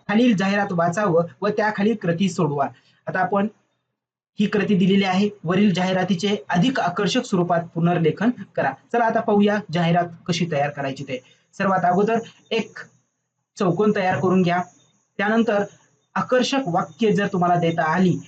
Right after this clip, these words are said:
तर ती द्या. जसं मी या ठिकाणी दिलेले आहेत अशा पद्धतीने जो विषय असेल त्या विषयाला अनुसरून आपण आकर्षक थोडक्यात एक चार ते पाच ओळी लिहायच्या आहेत, ज्यामध्ये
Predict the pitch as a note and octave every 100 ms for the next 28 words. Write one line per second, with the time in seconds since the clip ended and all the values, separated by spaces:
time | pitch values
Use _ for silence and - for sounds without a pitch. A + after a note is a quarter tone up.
0 | - G#3+ G#3+ A#3+ A#3+ E3+ E3+ - - D3+
1 | E3 F3+ F#3 F3 F3 F3 G3 G#3 F3 -
2 | _ _ _ _ - D#3 E3+ F3 F#3 F3+
3 | G#3 F#3 A3 G#3 G3 G#3+ A3 G3 G3+ F3+
4 | - G#3 G3+ G#3 G#3 F3+ E3 F#3+ G3+ F#3+
5 | F#3 F#3 G#3+ G#3 E3 E3+ E3 E3+ G3 -
6 | G#3 - F3 E3+ G3 G3 _ - F#3 -
7 | F3 E3+ F3+ - D#3+ E3 E3 D#3 F3 C#3+
8 | C3+ - D3 D3 D#3+ - _ - D#3+ E3
9 | D#3+